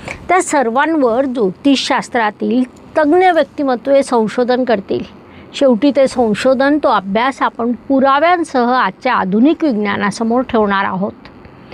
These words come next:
तर ज्योतिषप्रेमींनो, या कार्यासाठी तुम्ही तयार आहात का? तुमच्याकडे ठोस नोंदी, अनुभव किंवा काही कात्रणं असतील तर ते आमच्यापर्यंत पोहोचवा. आज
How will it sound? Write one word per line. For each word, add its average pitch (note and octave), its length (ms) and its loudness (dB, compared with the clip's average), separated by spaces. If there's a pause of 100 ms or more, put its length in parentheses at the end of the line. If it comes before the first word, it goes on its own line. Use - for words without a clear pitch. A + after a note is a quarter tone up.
(240)
तर B3 200 2 (600)
ज्योतिषप्रेमींनो, B3 1000 0 (920)
या C#4 140 2
कार्यासाठी G#3+ 720 -4
तुम्ही C#4 260 4
तयार A3+ 280 0
आहात C4+ 220 -2 (140)
का? C#4+ 100 -8 (1000)
तुमच्याकडे F4 800 2 (280)
ठोस C#4 380 2
नोंदी, B3+ 600 0
अनुभव A#3+ 600 2
किंवा C4 280 0
काही C#4 220 -2 (100)
कात्रणं B3 480 0
असतील A#3 540 -2
तर B3+ 140 4
ते C4+ 40 2
आमच्यापर्यंत A3 680 -2
पोहोचवा. - 460 -4 (640)
आज G#3+ 340 -2